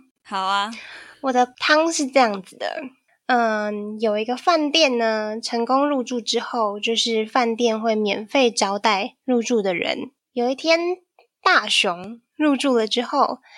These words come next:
Speaker 2: 跟其他的房客每天都玩得不亦乐乎。但是第二周的某一个早上，当大雄看到饭店柜台有一只戴着珍珠项链的狗，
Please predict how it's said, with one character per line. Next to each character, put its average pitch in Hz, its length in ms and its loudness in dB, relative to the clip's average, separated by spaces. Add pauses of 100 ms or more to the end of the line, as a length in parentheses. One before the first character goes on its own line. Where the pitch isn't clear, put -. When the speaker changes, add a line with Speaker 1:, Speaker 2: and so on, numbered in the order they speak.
(160)
Speaker 2:
跟 277 280 0
其 233 240 0
他 254 260 -2
的 240 140 0
房 208 260 -6
客 220 400 -2 (200)
每 220 140 -2
天 262 240 -2
都 254 160 4
玩 208 200 -2
得 208 100 -2
不 214 200 -6
亦 247 120 -2
乐 269 260 0
乎。 240 460 -4 (640)
但 339 220 2
是 339 140 0 (560)
第 349 160 2
二 302 140 4
周 269 220 0
的 254 100 0
某 196 220 -4
一 190 60 -8
个 208 80 -6
早 - 260 -4
上， 240 400 2 (380)
当 311 300 -2
大 320 240 4
雄 208 300 -4
看 240 320 -4
到 226 500 0
饭 254 340 0
店 254 200 2
柜 240 200 2
台 196 300 -4
有 196 220 -4
一 208 60 -6
只 226 300 0
戴 233 280 -2
着 202 260 -4
珍 247 380 -2
珠 254 200 -2
项 247 280 0
链 233 200 0
的 190 100 -4
狗， - 320 -4